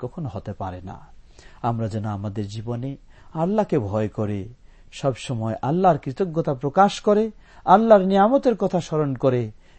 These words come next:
এ অসহায়দের প্রতিও ভালোভাবে সহায়তা দিতে পারি, তাদের কাছে দাঁড়াতে পারি,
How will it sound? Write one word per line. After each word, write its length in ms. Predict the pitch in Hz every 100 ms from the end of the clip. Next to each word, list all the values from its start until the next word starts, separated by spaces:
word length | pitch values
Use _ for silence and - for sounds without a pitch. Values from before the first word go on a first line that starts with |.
| -
এ 100 | 127
অসহায়দের 600 | 107 123 185 180 240 254 185
প্রতিও 460 | 165 143 - 131 98 - - - 123
ভালোভাবে 520 | 107 120 127 107 113 110
সহায়তা 580 | - 107 135 160 156 160
দিতে 220 | 143 151
পারি, 280 | 156 151 180 185 - - -
তাদের 280 | 143 123 120
কাছে 280 | 123 120 131
দাঁড়াতে 360 | 113 107 104 120
পারি, 300 | 113 110